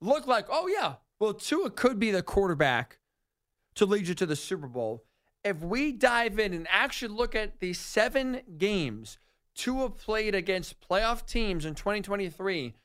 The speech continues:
those stats tell a very different story. Dolphins this year, including the playoffs, played seven teams that made the, made the postseason. They went one and six in those games.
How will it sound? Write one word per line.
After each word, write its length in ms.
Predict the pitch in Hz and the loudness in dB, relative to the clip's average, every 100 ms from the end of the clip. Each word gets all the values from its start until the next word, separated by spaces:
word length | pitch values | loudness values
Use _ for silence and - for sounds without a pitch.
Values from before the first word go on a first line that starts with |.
| _ _ 135 | _ _ -4
those 500 | 131 196 285 302 - | 4 4 4 -2 2
stats 520 | 285 311 311 - - _ _ - | 4 4 -2 -12 -16 _ _ -4
tell 200 | 220 220 | 2 2
a 140 | 214 196 | 2 0
very 720 | 156 151 220 247 254 254 247 _ _ _ | 2 2 2 2 0 -2 -4 _ _ _
different 560 | 190 208 - 208 196 - _ - | 0 0 2 0 -2 -6 _ -20
story. 500 | - - 151 110 - _ _ _ _ _ _ _ _ _ _ _ _ _ _ _ _ _ _ _ _ _ _ _ _ _ _ _ | -4 0 0 0 -10 _ _ _ _ _ _ _ _ _ _ _ _ _ _ _ _ _ _ _ _ _ _ _ _ _ _ _
Dolphins 440 | 208 247 285 294 240 | 4 4 4 2 2
this 180 | 240 | 2
year, 140 | 214 208 | 2 0
including 440 | 160 - 262 285 | 0 0 2 2
the 80 | 285 | 0
playoffs, 520 | - 196 165 151 - - | 4 4 4 0 -4 -6
played 240 | - 196 - | 2 2 2
seven 420 | - 233 240 220 | 2 2 2 -4
teams 460 | - 214 202 190 | -2 0 2 2
that 160 | 185 165 | 2 2
made 200 | 175 160 | 2 2
the, 200 | 160 151 | 0 -2
made 240 | 151 175 | 0 0
the 60 | 151 | 2
postseason. 500 | 151 147 139 110 78 - _ _ | 2 0 -2 -8 -10 -20 _ _
They 140 | 190 240 | 2 4
went 180 | 226 156 | 0 2
one 260 | 165 240 | 4 4
and 100 | 233 | 2
six 300 | 208 214 - | 2 2 2
in 80 | 185 | 2
those 240 | 170 160 143 | 2 2 0
games. 340 | 123 95 | -4 -4